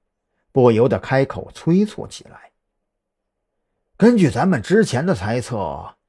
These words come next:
小晶的死肯定跟龙脊山折腾炸药那帮人脱不了干系。而且你也说过，子午会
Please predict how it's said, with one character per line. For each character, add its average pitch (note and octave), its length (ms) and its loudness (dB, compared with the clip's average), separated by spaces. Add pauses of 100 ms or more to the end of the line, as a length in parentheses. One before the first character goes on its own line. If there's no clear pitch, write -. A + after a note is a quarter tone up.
(180)
小 A2+ 320 0
晶 A#3+ 200 0
的 - 140 2
死 F2 520 -12 (180)
肯 G#2 280 -4
定 B2+ 160 -2
跟 B2+ 200 0
龙 C3 200 -2
脊 D3+ 160 0
山 D#3 220 0
折 F3 160 2
腾 E3+ 180 0
炸 E3 220 0
药 F#3+ 160 0
那 G#2 160 -6
帮 A2 180 -6
人 G2+ 360 -8 (140)
脱 D#3 280 -2
不 C#3 80 -10
了 - 180 -14
干 C#3+ 240 -6
系。 - 220 -14 (840)
而 A#3 140 6
且 A3 140 6
你 G3 140 2
也 F#3+ 120 0
说 G3 260 0
过， - 220 -8 (600)
子 A#3 240 4
午 G#2+ 260 0
会 B2 560 -2